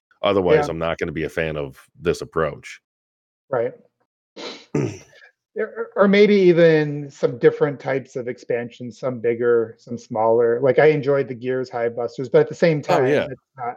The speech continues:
Speaker 2: that's not a replacement for a full campaign either, right? That is just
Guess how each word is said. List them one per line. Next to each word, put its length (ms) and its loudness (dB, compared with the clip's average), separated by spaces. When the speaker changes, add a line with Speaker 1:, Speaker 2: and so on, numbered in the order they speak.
Speaker 2:
that's 320 -2
not 300 0
a 60 6
replacement 640 0
for 160 -4
a 80 -2
full 180 -2
campaign 540 -14
either, 500 -14
right? 320 -8
That 140 -6
is 240 -4
just 400 -4